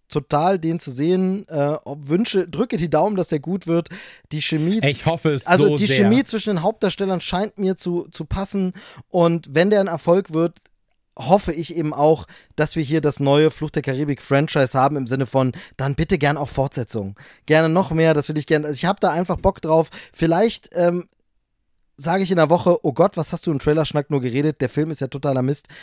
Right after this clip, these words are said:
Speaker 1: Momentan sieht alles toll aus, ich hab da richtig Lust drauf, ich hab Spaß. Und neben Emily Blunt ist das unter anderem auch wegen The Rock, wie charmant er darüber kommt im Trailer als dieser Skipper. Da hab ich Bock, da hab ich Lust drauf. Und, äh, das ist jetzt Vorfreude,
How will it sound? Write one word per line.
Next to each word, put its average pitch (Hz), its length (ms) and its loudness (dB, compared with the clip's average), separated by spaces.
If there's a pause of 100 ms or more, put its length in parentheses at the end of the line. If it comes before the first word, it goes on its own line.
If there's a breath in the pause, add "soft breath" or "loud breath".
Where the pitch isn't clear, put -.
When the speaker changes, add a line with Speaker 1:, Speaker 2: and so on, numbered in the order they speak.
(140)
Speaker 1:
Momentan 170 640 4
sieht 135 220 -8
alles 185 240 2
toll 175 240 0
aus, 156 240 -2
ich 139 100 -12
hab 147 140 -6
da 135 80 0
richtig 139 340 -6
Lust 151 240 -4
drauf, 135 160 -2
ich 127 80 -10
hab 135 140 -6
Spaß. 131 400 0 (260 loud breath)
Und 123 220 -2
neben 165 240 4
Emily 143 340 0
Blunt 127 360 0
ist - 240 -8
das 135 120 -2
unter 131 320 -6
anderem 113 320 -4
auch 104 240 -4
wegen 139 400 -2
The 123 60 -4
Rock, 117 340 0
wie 120 80 -8
charmant 135 500 -2
er 165 140 -6
darüber 143 400 0
kommt 131 280 -6
im 123 120 -10
Trailer 127 460 2 (360 loud breath)
als 139 300 0
dieser 131 240 -2
Skipper. 120 480 0 (360 soft breath)
Da 104 120 -4
hab 127 140 -2
ich - 120 -6
Bock, - 280 -2
da 113 80 -4
hab 110 80 -4
ich 110 100 -12
Lust - 260 -4
drauf. 104 300 -4
Und, 104 400 -8
äh, 117 160 -4
das 127 220 -4
ist 131 80 -10
jetzt 127 160 -4
Vorfreude, 123 640 0